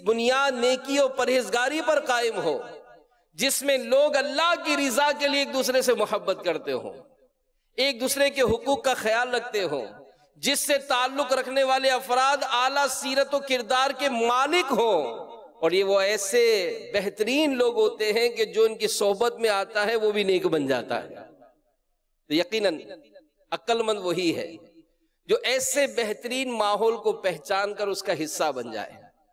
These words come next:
और इसी माहौल के दीगर अफराद की तरह पाकीज़ा जिंदगी गुजारे। तो मेरे प्यारे प्यारे इस्लामी भाइयों, याद रखिए, अच्छा माहौल अपनाने वाला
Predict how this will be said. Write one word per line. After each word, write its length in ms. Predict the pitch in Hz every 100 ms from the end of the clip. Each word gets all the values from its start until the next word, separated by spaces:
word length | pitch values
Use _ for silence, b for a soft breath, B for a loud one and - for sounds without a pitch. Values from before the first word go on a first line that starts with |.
| _ _ _ -
और 140 | 190
इसी 240 | 214 247 226
माहौल 400 | 208 208 226 226
के 160 | 214
दीगर 320 | 185 214 220 202
अफराद 560 | - 196 196 220 208 214
की 160 | 214 202
तरह 240 | 196 180 196 180 139 185 160 - - _ 220
पाकीज़ा 480 | 214 214 175 185 151
जिंदगी 420 | 156 147 135 127
गुजारे। 420 | 117 113 92 82 - _ _ _ _ _ _ _ _ _ 131
तो 40 |
मेरे 180 | 147 196
प्यारे 240 | 202 185 190
प्यारे 200 | 175 165
इस्लामी 300 | - 156 151
भाइयों, 380 | 131 135 123 - - _ _ _ _ _ _ _
याद 240 | 160 165
रखिए, 400 | 160 165 - 131 - - _ _ _ _ _ _ _
अच्छा 320 | 185 - 214
माहौल 320 | 190 185 196 190
अपनाने 420 | 185 185 196 196
वाला 300 | 180 180